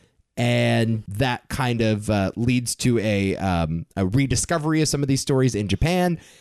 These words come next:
And the director of this movie, Masaki Kobayashi, he says, "I'm gonna now adapt the English translation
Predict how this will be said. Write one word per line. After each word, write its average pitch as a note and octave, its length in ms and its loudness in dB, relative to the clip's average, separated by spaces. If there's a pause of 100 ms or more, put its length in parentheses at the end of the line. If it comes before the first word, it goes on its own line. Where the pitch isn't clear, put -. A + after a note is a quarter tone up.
(220)
And B2 500 0
the A#2 100 2
director D#3+ 360 2
of B2 80 0
this A#2+ 120 0
movie, B2+ 360 2
Masaki B2 640 0 (180)
Kobayashi, B2+ 800 0 (240)
he D#3 180 2
says, C#3+ 400 2
"I'm C#3 140 0
gonna C#3 200 2
now B2 300 2
adapt B2+ 720 -2 (120)
the B2 240 0
English D#3+ 340 0
translation A#2 840 0